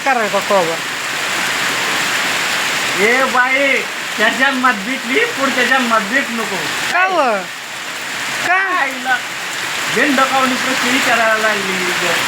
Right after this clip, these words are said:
Speaker 2: मला मीच भेटलो का तुला नवरा म्हणून? त्या आईला काय पाप केलंय, माझ्या पदरात पडलीस तू.
Speaker 1: तुम्ही किती मोठे मोठे नारळ लावू ना, तरी आवाज काही येत नाही, तुम्हाला हाणलं तरी जमल.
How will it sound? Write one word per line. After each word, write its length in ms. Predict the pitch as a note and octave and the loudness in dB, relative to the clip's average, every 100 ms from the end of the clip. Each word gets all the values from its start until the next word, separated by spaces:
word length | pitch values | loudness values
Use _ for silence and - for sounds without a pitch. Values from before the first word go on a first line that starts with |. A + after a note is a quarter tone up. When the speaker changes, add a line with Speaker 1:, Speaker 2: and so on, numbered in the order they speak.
| F#3+ - - | -2 -2 0
Speaker 2:
मला 220 | G3+ C4 D4 | 2 4 2
मीच 400 | G3+ B3 C4+ C4 | 2 0 -2 0
भेटलो 280 | G#3 F#3+ | 0 2
का 80 | C4 | 2
तुला 200 | E4 E4+ | 2 2
नवरा 340 | E4 E4 C#4 B3 | 4 4 4 4
म्हणून? 280 | A#3+ A3+ | 2 0
त्या 240 | F#3 - G3 | -4 -2 2
आईला 360 | G#3 A3+ A3+ | 4 2 0
काय 280 | A3+ G#3+ A#3 | 0 2 0
पाप 260 | - A#3+ A#3+ | 2 2 2
केलंय, 360 | - A#3 A#3 | 0 0 2
माझ्या 300 | A#3+ A#3+ A#3+ | 4 4 2
पदरात 500 | A#3+ C4+ A3 G#3+ F#3+ | 2 2 2 0 2
पडलीस 420 | A#3+ A3 F#3 D#3 - | 2 2 2 0 0
तू. 60 | D3 - - - - - - - - | 0 0 -2 -2 -2 -2 -2 -2 0
Speaker 1:
तुम्ही 160 | C#4+ D4+ | 2 2
किती 260 | F4 E4+ | 0 0
मोठे 280 | F4 F4+ F4 | 2 2 2
मोठे 260 | E4 E4 D#4+ | 2 0 2
नारळ 400 | D#4 D#4+ D#4+ D#4+ | 2 2 2 0
लावू 280 | D#4+ E4+ D4+ | 2 0 2
ना, 220 | C#4+ E4 - - - - - - | 0 0 -6 -14 -14 -14 -10 2
तरी 200 | C#4 D4 | 2 4
आवाज 400 | D4+ D#4 D4 C#4+ - | 2 4 2 0 0
काही 220 | D4 D4 | 0 2
येत 220 | D4+ D#4+ C#4+ | 2 0 0
नाही, 200 | D4 D4+ | 0 0
तुम्हाला 300 | C#4 D4 C#4+ | 0 2 2
हाणलं 400 | B3 D#4 D4 D4 | 0 -2 2 0
तरी 160 | C#4+ C#4 | 0 0
जमल. 260 | C4+ A#3+ | -2 -2